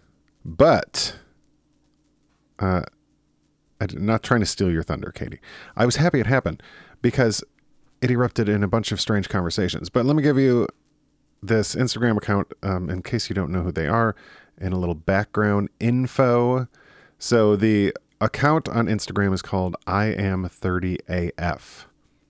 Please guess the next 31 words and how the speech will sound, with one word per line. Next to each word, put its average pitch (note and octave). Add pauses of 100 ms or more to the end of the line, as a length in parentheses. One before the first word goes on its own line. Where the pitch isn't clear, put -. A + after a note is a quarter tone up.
(220)
all F2
spelled E2
out, E2+ (720)
I G2
A D#2+
M A2+ (560)
T A#2+
H E2+
I D2+
R D#2
T F2+
Y D#2+ (100)
A E2
F. - (760)
And G2 (100)
they G2+
describe F#2+
themselves F2+
in E2+
their F#2
bio E2+
as E2+
Millennial G2+
Heaven. D2+ (480)
Um, F2+
it's -
a, G2
it's -
a -
meme A#2
account, -